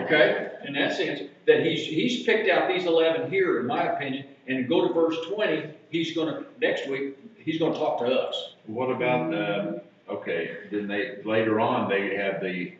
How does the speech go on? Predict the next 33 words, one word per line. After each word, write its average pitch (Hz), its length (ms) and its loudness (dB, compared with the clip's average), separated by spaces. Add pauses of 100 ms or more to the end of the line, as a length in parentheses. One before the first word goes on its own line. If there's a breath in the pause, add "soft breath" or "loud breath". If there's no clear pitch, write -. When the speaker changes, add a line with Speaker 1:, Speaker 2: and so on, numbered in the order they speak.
Speaker 2:
another 107 460 0
apostle, - 680 -8 (840)
because 95 220 -2
they 95 140 0
had 95 100 2
a - 100 -2
group 117 300 -2
of 90 80 -8
people, 104 580 -4
because 107 140 -4
they 113 140 2
wanted 113 320 -2
to 98 100 -6
have 101 240 -4
back 95 320 -2
to 98 60 -4
the 95 60 -2
original 95 400 -4
twelve, 87 440 -6 (800 soft breath)
and 98 160 -6
they 98 140 -2
had 98 140 -2
a 95 120 -6
group 113 260 -4
of - 80 -8
people 113 480 -2
that 92 160 -2
had 95 180 0
to 95 100 -2
make, 98 380 -6
meet 104 220 -8
all 101 320 2
these 101 640 -8